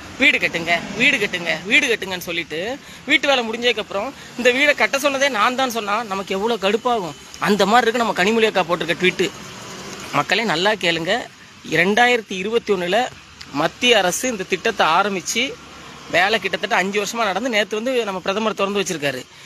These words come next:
இவங்க நோகாம ட்வீட் போட்டிருக்காங்க. இல்ல, நான் கேக்குறேன், பதிமூணு, இல்ல, பதினஞ்சு வருஷமா மத்திய அமைச்சரவையில இருந்தீங்களே கனிமொழி அக்கா,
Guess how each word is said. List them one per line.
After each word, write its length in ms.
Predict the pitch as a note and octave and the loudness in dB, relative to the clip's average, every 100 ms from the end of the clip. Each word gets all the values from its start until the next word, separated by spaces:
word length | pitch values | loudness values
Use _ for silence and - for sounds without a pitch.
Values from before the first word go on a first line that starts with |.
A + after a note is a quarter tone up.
| - - | -14 2
இவங்க 240 | G3 G3+ | 2 4
நோகாம 540 | G3 A3 B3 C4 C#4+ | 4 6 6 6 2
ட்வீட் 260 | C#4 A#3 B3+ | 0 -4 0
போட்டிருக்காங்க. 460 | C4 A#3 G#3+ E3+ B2+ - - - | 2 2 -2 -2 -8 -14 -20 0
இல்ல, 120 | C#4+ | 2
நான் 220 | B3+ C4 | 4 2
கேக்குறேன், 600 | A#3+ C4+ B3+ F3 A3 G#3 - - - _ _ | 0 -2 -2 -2 -2 -4 -8 -20 -20 _ _
பதிமூணு, 680 | A#3 B3 D4 E4 E4 D#4+ B3 - - - - | 4 4 4 4 4 4 2 0 -18 -20 -10
இல்ல, 180 | A3 A3 - G#3+ | -2 -2 0 0
பதினஞ்சு 480 | A3+ D#4+ E4+ B3+ | 2 2 2 0
வருஷமா 500 | G#3 - A#3 D#3 E3+ A#3 _ - - | 0 -2 -4 -6 -8 -14 _ -20 -10
மத்திய 380 | - C4 - E4 | -2 -2 2 2
அமைச்சரவையில 560 | A#3 B3 B3 A#3 A3 G#3 | 2 0 0 0 2 0
இருந்தீங்களே 520 | F#3+ G3 F#3 F3 E3+ - - - - - - | 0 -2 2 2 2 -2 -16 -20 -20 -8 0
கனிமொழி 360 | G#3 A#3 F#3 | 2 2 2
அக்கா, 400 | D3+ - C#3+ E3+ | 0 0 0 -2